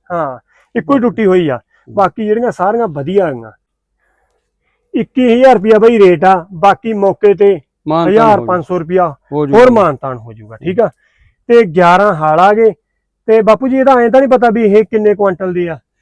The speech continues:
Speaker 2: ਇਹ ਦੋ ਕੁਇੰਟਲ ਦਸ ਕਿਲੋ ਦੇ ਆ।
Speaker 1: ਦੋ ਕੁਇੰਟਲ ਦਸ ਕਿਲੋ ਦੇ।
Speaker 2: ਹਾਂ।
Speaker 1: ਠੀਕ ਹੈ ਜੀ।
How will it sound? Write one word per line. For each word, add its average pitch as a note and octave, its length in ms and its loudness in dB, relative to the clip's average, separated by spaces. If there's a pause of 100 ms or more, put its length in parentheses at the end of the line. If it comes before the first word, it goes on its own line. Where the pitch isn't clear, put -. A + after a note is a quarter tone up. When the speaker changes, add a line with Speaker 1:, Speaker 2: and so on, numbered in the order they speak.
(240)
Speaker 2:
ਇਹ F3 360 0
ਦੋ E3+ 280 -2
ਕੁਇੰਟਲ F3 520 -6
ਦਸ D#3+ 260 -4
ਕਿਲੋ D#3+ 320 -4
ਦੇ C#3 140 -6
ਆ। G2 60 -12 (560)
Speaker 1:
ਦੋ G3 260 0
ਕੁਇੰਟਲ G3 340 -2
ਦਸ F3 180 -6
ਕਿਲੋ C#3 260 -10
ਦੇ। A#2 140 -16 (160)
Speaker 2:
ਹਾਂ। A2 180 -14
Speaker 1:
ਠੀਕ F3+ 500 -8
ਹੈ C#3 80 -6
ਜੀ। B2 160 -12